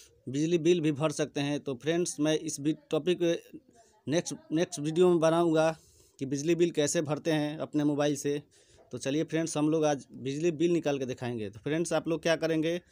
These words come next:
ऐड न्यू कंज्यूमर, यहाँ पे आप लोग simply टाइप करेंगे अपने कंज्यूमर आईडी या सीए नंबर। तो फ्रेंड्स, मैं यहाँ पे अपना कंज्यूमर आईडी टाइप कर लेता हूँ।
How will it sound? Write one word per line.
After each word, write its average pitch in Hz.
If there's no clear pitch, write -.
ऐड 156
न्यू 170
कंज्यूमर, 156
यहाँ 143
पे 165
आप 165
लोग 160
simply 156
टाइप 160
करेंगे 156
अपने 156
कंज्यूमर 151
आईडी 151
या 156
सीए 160
नंबर। 147
तो 127
फ्रेंड्स, 151
मैं 151
यहाँ 151
पे 156
अपना 151
कंज्यूमर 156
आईडी 156
टाइप 151
कर 151
लेता 147
हूँ। 147